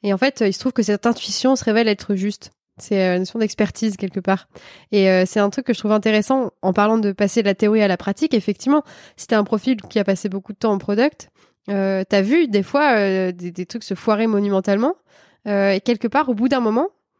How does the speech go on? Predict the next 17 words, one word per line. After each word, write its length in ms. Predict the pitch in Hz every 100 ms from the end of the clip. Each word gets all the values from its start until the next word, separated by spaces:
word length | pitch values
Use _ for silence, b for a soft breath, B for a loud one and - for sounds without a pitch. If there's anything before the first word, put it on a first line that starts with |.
| _ _
peut-être 160 | 339 320
sans 160 | -
le 60 | 269
conscientiser, 640 | 262 226 226 220 208 285
t'as 180 | 320 202
appris 240 | 190 - 285
que 200 | 196 185
tel 320 | - 247 254
type 300 | - 240 -
de 80 | 190
façon 260 | 190 208
de 60 | 202
fonctionner, 480 | 196 - 196 254 320 -
telle 120 | 233
façon 220 | 214 208
de 60 | 196
fonctionner, 420 | 196 - 208